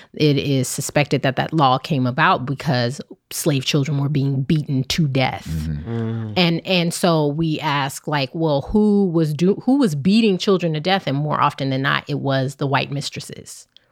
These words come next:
Speaker 2: Mm-hmm.
Speaker 1: were beating children to death.
Speaker 2: Wow.
Speaker 1: And so then, yes. <laughs>
Speaker 2: Yeah.
Speaker 1: Then, then, then you're complaining about your rights.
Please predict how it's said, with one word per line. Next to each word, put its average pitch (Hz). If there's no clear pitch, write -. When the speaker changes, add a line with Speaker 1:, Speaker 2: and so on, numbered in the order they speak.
Speaker 2:
Mm-hmm. 82
Speaker 1:
were 160
beating 165
children 147
to 139
death. -
Speaker 2:
Wow. -
Speaker 1:
And 208
so 160
then, 208
yes. -
<laughs> -
Speaker 2:
Yeah. 101
Speaker 1:
Then, 220
then, 240
then 269
you're 247
complaining 208
about 170
your 165
rights. -